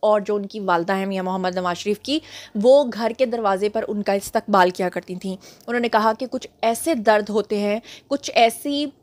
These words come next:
नुकसानात होते हैं जो कभी पूरे नहीं हो सकते, और वो नुकसानात, अ, मेरी सियासत ने, अ, यानी वो खा गई। और वो सियासत में उनकी दो पर-, जो पर्सनैलिटीज़ जिनका उन्होंने जिक्र किया, यानी अपनी बीवी का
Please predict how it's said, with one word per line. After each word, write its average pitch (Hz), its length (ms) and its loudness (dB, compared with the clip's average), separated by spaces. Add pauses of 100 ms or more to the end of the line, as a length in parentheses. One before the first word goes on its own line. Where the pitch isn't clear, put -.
(140)
नुकसानात 240 720 2
होते 262 200 0
हैं 262 60 0
जो 277 80 -8
कभी 247 180 -6
पूरे 262 360 -2
नहीं 233 140 -4
हो 170 80 -6
सकते, 170 400 -8 (440)
और 214 100 0
वो 220 120 0
नुकसानात, 226 600 2 (360)
अ, 220 80 0
मेरी 240 260 -2
सियासत - 440 2 (160)
ने, 226 220 -2
अ, 220 360 -2 (100)
यानी 202 320 -2
वो 220 100 0
खा 220 300 4
गई। 185 240 -2
और 220 200 -2
वो 220 220 -6 (260)
सियासत 233 540 -2
में 254 140 -2
उनकी 233 360 -6
दो 220 240 2
पर-, 214 380 -2
जो 208 380 -2 (400)
पर्सनैलिटीज़ 220 640 0
जिनका 220 240 0
उन्होंने 214 300 -2
जिक्र 226 240 -4
किया, 202 340 0 (280)
यानी 220 180 -2
अपनी 226 180 -4
बीवी 214 280 -2
का 370 180 6